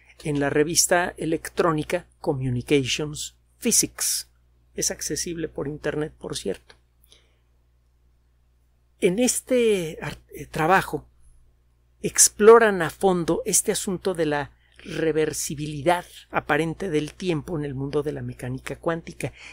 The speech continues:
y aplican otro concepto fundamental, el de la superposición de estados cuánticos. La mecánica cuántica exige, para poder predecir con precisión lo que le pasa a un electrón en un circuito,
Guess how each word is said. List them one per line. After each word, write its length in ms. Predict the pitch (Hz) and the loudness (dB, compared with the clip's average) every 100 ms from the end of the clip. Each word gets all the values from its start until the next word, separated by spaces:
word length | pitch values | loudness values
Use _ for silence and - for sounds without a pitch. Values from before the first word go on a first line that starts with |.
| - | 0
y 100 | 160 | 2
aplican 480 | 156 196 - 175 170 | 2 -2 -2 -2 -2
otro 300 | 180 175 - | -4 -8 -6
concepto 640 | 165 151 - 156 - 156 | -8 -6 -4 -4 -4 -8
fundamental, 960 | - 165 147 147 147 147 - 165 160 - _ - - - | -6 -8 -6 -6 -6 -8 -2 -2 -2 -10 _ -20 -10 0
el 200 | 156 151 | 2 2
de 100 | 151 | 0
la 120 | 147 | 0
superposición 1300 | - - 139 151 135 - 156 - 151 - 175 170 165 | -4 -6 -4 -2 -2 -4 -6 -2 0 2 2 0 0
de 100 | 151 | -2
estados 560 | 120 - 135 131 139 - | -2 -2 -2 -2 -2 -4
cuánticos. 920 | - 160 156 - - - - - _ _ _ _ _ _ _ _ _ - - _ _ - | -4 -4 -6 -12 -20 -20 -16 -18 _ _ _ _ _ _ _ _ _ -20 -20 _ _ 0
La 140 | 151 | 2
mecánica 580 | 143 147 220 254 254 190 | 4 6 6 6 4 -2
cuántica 680 | - 196 196 - - 202 214 - | 4 4 2 -4 -6 -4 -4 0
exige, 960 | 170 143 - - - 247 - 165 160 _ _ _ _ _ _ _ _ _ _ _ | 0 2 2 4 4 0 0 0 0 _ _ _ _ _ _ _ _ _ _ _
para 220 | - 135 123 | 2 2 2
poder 340 | 147 156 190 | 2 4 4
predecir 760 | - 190 165 147 139 - 185 185 | 0 0 2 0 -2 0 -2 -2
con 200 | 180 165 | -6 -4
precisión 520 | 151 131 147 - 165 | -6 -6 -4 -2 -2
lo 120 | 160 | -4
que 80 | 139 | -6
le 100 | 127 | -8
pasa 260 | - 147 | -6 -4
a 20 | 160 | -4
un 120 | 151 | -4
electrón 460 | 139 123 - 156 | -4 -4 -2 -2
en 80 | 139 | -2
un 100 | 156 | -2
circuito, 800 | 143 151 127 - 160 131 - 123 | -2 -4 -6 -8 -6 -6 -4 -6